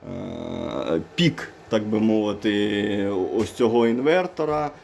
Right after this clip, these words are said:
І це також, ну, не є дуже зручним. Взагалі не є зручним.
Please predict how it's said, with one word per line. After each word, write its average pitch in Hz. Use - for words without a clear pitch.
І 139
це 135
також, 143
ну, 120
не 113
є 139
дуже 123
зручним. 120
Взагалі 113
не 110
є 110
зручним. 95